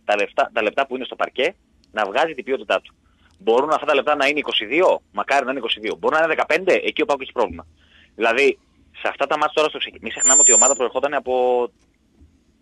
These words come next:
διακοπή ουσιαστικά στο Champions League, έτσι. Δηλαδή, είχε ένα παιχνίδι τη βδομάδα μέσα στις γιορτές.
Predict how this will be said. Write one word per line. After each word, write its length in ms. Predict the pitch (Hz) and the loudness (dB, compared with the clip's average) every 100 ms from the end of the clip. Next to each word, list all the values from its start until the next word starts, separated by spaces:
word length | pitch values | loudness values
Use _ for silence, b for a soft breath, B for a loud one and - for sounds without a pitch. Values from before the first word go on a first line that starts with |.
| _ - - - | _ -20 -20 -4
διακοπή 420 | 120 - 110 170 | -2 0 -2 0
ουσιαστικά 320 | 160 - 104 | -2 -2 -4
στο 100 | 95 92 | -4 -4
Champions 160 | 92 | -6
League, 100 | 87 | -6
έτσι. 140 | 101 117 | -6 -4
Δηλαδή, 200 | 107 123 | -4 -2
είχε 140 | 135 139 | -2 -2
ένα 120 | 139 | -4
παιχνίδι 240 | 127 143 | -6 -10
τη 60 | 139 | -4
βδομάδα 420 | 123 151 123 98 - _ _ - | -2 0 2 0 -4 _ _ -20
μέσα 180 | - 113 | -6 -6
στις 180 | - - | -6 -8
γιορτές. 440 | 90 - 82 - | -10 -8 -10 -10